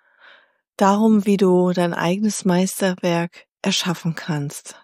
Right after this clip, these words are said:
Also um den geheimen Bauplan für dein Leben. Was meine ich nun damit? Was ist gemeint mit dem Bauplan deines Lebens? Also, man kann auch das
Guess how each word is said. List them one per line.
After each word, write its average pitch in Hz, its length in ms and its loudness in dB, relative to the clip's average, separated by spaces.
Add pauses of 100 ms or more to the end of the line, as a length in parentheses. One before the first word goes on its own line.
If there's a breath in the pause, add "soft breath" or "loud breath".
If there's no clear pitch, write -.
Also 170 280 2
um 175 200 2
den 190 180 2
geheimen 180 640 2
Bauplan 160 760 -2
für 156 320 -2
dein 175 240 -2
Leben. 147 520 -2 (580 loud breath)
Was - 240 0
meine 151 300 2
ich - 160 -8
nun 147 160 0
damit? 143 480 -4
Was 170 220 -2
ist - 180 -8
gemeint 170 560 2
mit 175 160 0
dem 170 160 -4
Bauplan 170 720 0 (480 loud breath)
deines 165 420 2
Lebens? 156 540 -4 (1300 soft breath)
Also, 185 480 4 (500)
man 180 200 4
kann 277 300 -2
auch 208 240 -4
das - 240 -8